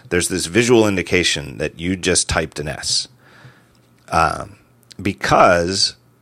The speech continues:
you, you, there's no other, you know, you need that feedback because there's, the buttons are s-, the buttons for each key on the keyboard are so close to each other that you wouldn't know.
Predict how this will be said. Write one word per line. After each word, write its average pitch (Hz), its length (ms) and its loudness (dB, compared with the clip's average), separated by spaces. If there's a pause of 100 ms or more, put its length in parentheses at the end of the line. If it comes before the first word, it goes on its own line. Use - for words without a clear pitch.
(680)
you, 107 340 -2
you, 101 200 -4
there's 98 280 0
no 117 180 6
other, 104 300 6
you 104 80 2
know, 90 100 2
you 87 140 -2
need 127 240 2
that 87 200 2
feedback 78 380 -4
because 85 320 -6
there's, 90 200 0
the 92 160 -4
buttons 95 340 0
are 85 60 0
s-, - 280 -2
the 87 100 0
buttons 101 280 0
for 92 140 -4
each 90 180 -4
key 117 220 0
on 95 80 2
the 82 80 -6
keyboard 98 340 -2
are 71 60 -6
so 82 140 -2
close - 260 0
to 82 80 -4
each 73 140 -4
other 78 260 -2
that 76 160 -6
you 80 100 -8
wouldn't 80 300 -6
know. 82 380 -2